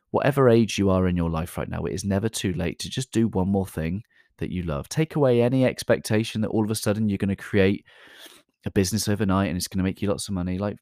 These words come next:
put away that expectation. Just simply create for the love of it. Do more for the love of it. For the love of it that you get, and for the love of it that you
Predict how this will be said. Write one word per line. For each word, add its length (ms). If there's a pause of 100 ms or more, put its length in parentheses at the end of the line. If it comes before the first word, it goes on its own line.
(280)
put 160
away 220
that 180
expectation. 800 (920)
Just 220
simply 260
create 640
for 160
the 80
love 180
of 140
it. 120 (200)
Do 180
more 300
for 160
the 60
love 220
of 140
it. 100 (720)
For 100
the 60
love 240
of 140
it 120
that 240
you 180
get, 340
and 200
for 120
the 80
love 180
of 120
it 180
that 100
you 640